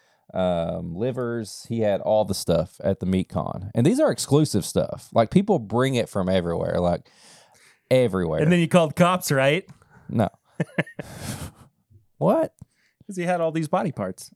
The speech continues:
Speaker 1: Oh, no. They were from animals. They're fine.
Speaker 2: Oh, okay.
Speaker 1: Um, but, you know, you gotta stop at the used but usable section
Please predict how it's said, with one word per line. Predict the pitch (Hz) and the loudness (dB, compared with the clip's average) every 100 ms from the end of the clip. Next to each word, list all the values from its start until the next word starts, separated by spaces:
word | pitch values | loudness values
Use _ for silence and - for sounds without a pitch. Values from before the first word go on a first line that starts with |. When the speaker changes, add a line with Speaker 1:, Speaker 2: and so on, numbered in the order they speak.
| - | -10
Speaker 1:
Oh, | 156 147 113 | -6 -2 -2
no. | 107 127 113 90 87 90 | -2 0 0 0 -2 0
They | 135 | 2
were | 143 | 0
from | - 85 | -2 -2
animals. | 80 80 85 82 - - | 0 0 -4 -8 -10 -8
They're | 107 | -6
fine. | - 98 - - | -4 -6 -6 -6
Speaker 2:
Oh, | 127 110 | -4 -4
okay. | 113 123 - - - - | -6 -12 -14 -18 -20 -4
Speaker 1:
Um, | 98 101 98 90 82 80 80 85 - _ _ - | 0 2 4 2 0 -4 -10 -14 -18 _ _ -6
but, | 131 185 123 - - - - _ | 2 4 4 0 -6 -20 -20 _
you | - 139 | -4 0
know, | 101 | 2
you | 98 107 | 2 2
gotta | 113 123 | 2 2
stop | 135 - 101 98 - | 0 0 2 2 0
at | - 92 | -2 -2
the | 101 | -2
used | 90 95 98 82 | -2 0 0 -2
but | - 85 | -2 0
usable | 87 98 82 82 82 - _ | 2 2 0 -4 -8 -10 _
section | - 87 - - - | -10 -10 -10 -14 -20